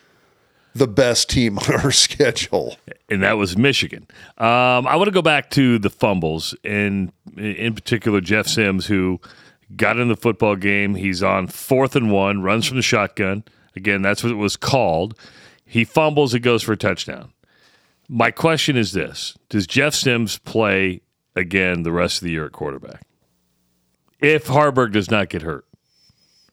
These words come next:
Speaker 1: God, I don't think so.
Speaker 2: Yeah, I'm kinda with you. I don't know how you can.
Speaker 1: And he's a great kid who's, like, talk about buy-in.
Speaker 2: And, and has handled everything.
Speaker 1: Hundred per-
Speaker 2: Yes.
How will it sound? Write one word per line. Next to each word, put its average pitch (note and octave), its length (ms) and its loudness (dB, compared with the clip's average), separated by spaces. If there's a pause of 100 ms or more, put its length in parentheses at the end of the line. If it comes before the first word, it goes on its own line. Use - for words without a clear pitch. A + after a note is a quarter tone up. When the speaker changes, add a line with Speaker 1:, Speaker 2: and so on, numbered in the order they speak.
(2000)
Speaker 1:
God, F#2+ 240 -6
I G#2 120 -4
don't G2 200 -4
think D2+ 240 -8
so. C2+ 260 -6
Speaker 2:
Yeah, G#2 140 2
I'm C#3 160 0
kinda D3 300 0
with C3 160 0
you. C#3+ 160 4
I A#2+ 60 2
don't C3 100 0
know C3 60 2
how A2+ 100 2
you A#2+ 140 0
can. G#2+ 440 -2 (400)
Speaker 1:
And E3+ 100 4
he's E3 140 4
a D3+ 60 4
great C#3+ 340 4
kid C#3+ 300 2
who's, F#2+ 220 0 (140)
like, A2+ 320 0 (140)
talk A3+ 340 2
about F2 380 0
buy-in. D2 640 -4 (120)
Speaker 2:
And, C#3 200 2
and C3 220 2
has A#2 100 2
handled F3 460 2
everything. D3+ 480 2
Speaker 1:
Hundred G3 640 2
per- C#3 100 -2
Speaker 2:
Yes. A#2 400 0